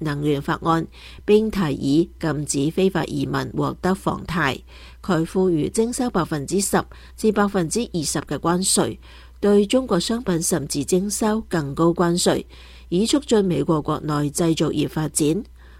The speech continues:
川普話，公平貿易減稅、監管放鬆同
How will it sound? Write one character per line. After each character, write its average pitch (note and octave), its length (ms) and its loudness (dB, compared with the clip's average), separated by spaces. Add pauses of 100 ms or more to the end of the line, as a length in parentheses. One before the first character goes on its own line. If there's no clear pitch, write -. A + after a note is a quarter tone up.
(100)
川 B3+ 200 0
普 G#3 240 0
話， D#3 220 -2 (240)
公 C4 220 0
平 F#3 280 0
貿 D3+ 200 -2
易 D#3 200 0 (360)
減 E3 280 -2
稅、 F#3 280 4 (240)
監 A#3 240 -2
管 E3 260 -4
放 D#3 240 -2
鬆 A#3 280 -4
同 E3+ 220 -4